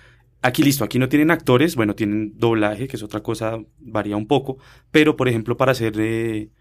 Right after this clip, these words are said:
una escena, digamos, hablemos de, de la primera escena, que es como una especie de dojo, que uno, o sea, uno ve la, esa primera escena y dice, "Eso es Wes Anderson", porque está simétrico, colorido, súper estético,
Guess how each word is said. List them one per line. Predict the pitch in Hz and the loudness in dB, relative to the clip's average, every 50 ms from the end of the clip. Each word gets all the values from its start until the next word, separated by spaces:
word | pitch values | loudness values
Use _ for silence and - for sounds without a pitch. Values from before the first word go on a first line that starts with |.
| _ _ _ _ | _ _ _ _
una | - 135 127 131 | -2 0 0 0
escena, | 131 135 117 98 90 - _ | 2 0 -2 -2 -4 -6 _
digamos, | - 117 123 123 127 - - - - - | -2 2 2 2 2 0 -6 -16 -14 -4
hablemos | - 139 139 143 143 143 139 | 0 2 4 4 4 4 4
de, | 160 160 160 160 | 4 2 2 2
de | 139 151 147 | 2 4 4
la | 147 143 143 | 6 4 4
primera | 143 147 143 143 139 131 143 | 4 4 4 6 6 4 4
escena, | 147 - 175 160 151 156 185 - - _ _ | 4 4 4 4 4 2 0 -4 -10 _ _
que | - 135 | -4 -4
es | 120 - | -4 -2
como | - 135 | -2 -4
una | 135 | -4
especie | 135 135 - 139 127 - 139 | -4 -2 -2 -2 0 2 2
de | 143 147 135 | 4 4 6
dojo, | 127 123 123 120 113 127 - - - _ _ _ _ _ _ _ _ | 6 6 4 4 2 -2 -4 -4 -10 _ _ _ _ _ _ _ _
que | - - | -2 0
uno, | 123 120 120 127 - - - - - - | 2 4 4 2 0 -2 -8 -12 -8 -6
o | 131 | -4
sea, | 107 113 | -2 -2
uno | 113 113 | 0 0
ve | 120 120 | 2 2
la, | 123 131 | 2 2
esa | 127 131 123 | 0 0 0
primera | 135 139 139 123 110 | 2 4 4 4 4
escena | 107 120 120 123 | 4 4 2 2
y | 120 | 2
dice, | 113 120 - | 0 -2 -2
"Eso | - 120 - 113 | -4 -4 -2 -2
es | 117 | -2
Wes | 113 117 117 117 | 0 0 2 4
Anderson", | 139 127 120 120 123 135 127 | 4 4 4 2 0 0 -2
porque | 123 127 120 - 117 | -2 -4 -4 -2 -4
está | 104 - 107 101 101 - _ _ _ _ | -2 -2 -2 -2 -2 -6 _ _ _ _
simétrico, | _ - - 127 135 151 160 156 147 147 139 135 131 - - 131 127 131 | _ -4 0 2 4 6 6 4 4 2 -2 -4 -4 -2 -2 -2 -2 -2
colorido, | - 131 127 127 135 135 135 135 127 123 120 117 117 113 107 | -2 -2 0 2 2 2 2 4 4 4 4 4 2 0 -2
súper | - - 120 - 117 117 | -6 -8 -6 -4 -2 -2
estético, | 120 120 - 135 127 131 - 104 - - - 120 117 110 - | -2 -2 0 0 -2 0 -2 -8 -8 -4 -4 -4 -4 -4 -6